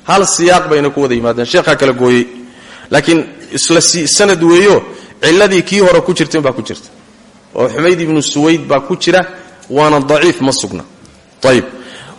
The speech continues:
Wa can Aisha radiyallahu ta'ala anha qaalad, waxay tihi, "Qaala Rasuulullaahi sallallahu alayhi wa sallam, rasuulku wuxuu yidhi, innamaa jucila waa uun la yeelay at-tawaafu, dawaafkii, bil beyti, kacbada lagu dawa-, lagu dawa-, lagu wareegahayo, lagu dawaafayay, wa bis safa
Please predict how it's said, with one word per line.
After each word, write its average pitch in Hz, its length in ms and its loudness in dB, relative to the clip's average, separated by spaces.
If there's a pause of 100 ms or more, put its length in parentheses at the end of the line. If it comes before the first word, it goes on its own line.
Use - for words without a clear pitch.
Wa 180 140 4
can 226 120 4
Aisha 202 340 2
radiyallahu 190 360 4
ta'ala 190 300 4
anha 190 200 4
qaalad, 202 280 4
waxay 170 160 2
tihi, 175 160 2
"Qaala 196 240 4
Rasuulullaahi 185 400 4
sallallahu 196 220 4
alayhi 170 160 2
wa 165 80 2
sallam, 165 100 2
rasuulku 185 320 2
wuxuu 185 200 2
yidhi, 151 200 2 (420)
innamaa 185 500 4
jucila 196 360 2
waa 185 240 4
uun 180 160 2
la 170 60 4
yeelay 165 340 4
at-tawaafu, 180 760 2
dawaafkii, 170 640 2 (340)
bil 202 260 -2
beyti, 185 400 0
kacbada 175 400 2
lagu 170 200 2
dawa-, 156 320 4
lagu 165 320 0
dawa-, 175 400 4
lagu 185 280 0
wareegahayo, 165 440 4
lagu 170 200 0
dawaafayay, 165 540 2 (440)
wa 165 140 4
bis 190 280 0
safa 208 240 2